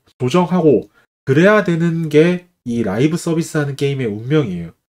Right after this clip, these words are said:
그렇게 하다가 결국 수리 불가 상태가 되면은 서버 종료하는 거고. 그래서 라이브 서비스 하는 게임의 가장 이상적인 거는 제일 좋은 어떤 형태를 찾는 게 아니고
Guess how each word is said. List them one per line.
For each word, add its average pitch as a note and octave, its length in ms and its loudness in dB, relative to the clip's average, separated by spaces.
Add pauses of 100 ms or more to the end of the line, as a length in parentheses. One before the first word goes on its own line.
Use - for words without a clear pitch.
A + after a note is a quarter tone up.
(160)
그렇게 A#3+ 400 4
하다가 G3+ 540 4
결국 E3 440 0
수리 A#3+ 360 0
불가 D3 340 0
상태가 F#3 420 0
되면은 B2 360 -4
서버 D#3+ 280 -2
종료하는 G#2+ 560 -6
거고. F#2+ 220 -12 (240)
그래서 F#3 560 4 (320)
라이브 A#2 400 0
서비스 A#3 600 0 (420)
하는 E3+ 280 0
게임의 E3+ 840 0
가장 E3 320 -2
이상적인 B2 500 -2
거는 G2+ 340 -4 (320)
제일 D#3+ 500 0 (280)
좋은 F3 340 -2 (200)
어떤 D#3+ 680 -2 (180)
형태를 F#3+ 540 0
찾는 A#3+ 320 -4
게 F3+ 60 -2
아니고 G#2 340 -4